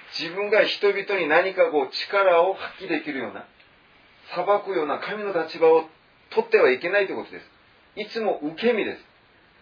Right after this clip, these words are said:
させられる側にならないといけないんです。それで先週私があの、私たちが男と女の性質があって、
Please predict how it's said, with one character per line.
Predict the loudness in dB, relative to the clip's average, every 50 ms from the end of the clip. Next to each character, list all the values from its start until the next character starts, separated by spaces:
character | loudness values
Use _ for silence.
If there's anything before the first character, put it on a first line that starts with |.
| _ _ -16 -14
さ | -14 -8
せ | -2 0
ら | 0 2 4 4 4 4
れ | 4 4 4
る | 2 2
側 | 4 4 4 4 2 0
に | 0 -2
な | -2 -2
ら | -2 -2
な | -4 -6
い | -8
と | -10
い | -12 -12
け | -12
な | -14 -14
い | -16
ん | -20
で | -20
す。 | -20 _ _ _ _ _ _ _ _ _ -20 -20 -20 -20 _ _ _ _ _
そ | -8
れ | -6 -6
で | -6 -8 -12 -16 _ -18 -14
先 | -12 -10 -10 -10
週 | -10 -8 -8 -6 -6 -6 -6 -6 -4 -4
私 | -4 -4 -4 -6 -8 -8 -8
が | -6 -6 -6
あ | -6
の、 | -8 -10 -12 -12 -14 -16 _ -20 -20 -20 -20 -20 -20 _ -20 -20 -20 _ _ _ _ -10
私 | -6 -4 -4 -4 -4
た | -4 -4
ち | -2
が | -2
男 | -2 -2 -2 -4 -6 -4
と | -2 -2
女 | -2 -2 -2 -2 -2
の | -4 -4 -4
性 | -6 -8 -8
質 | -10 -14 -18 -10 -6
が | -6 -4
あ | -4 -6
っ |
て、 | -6 -6 -4 -4 -4 -6 -10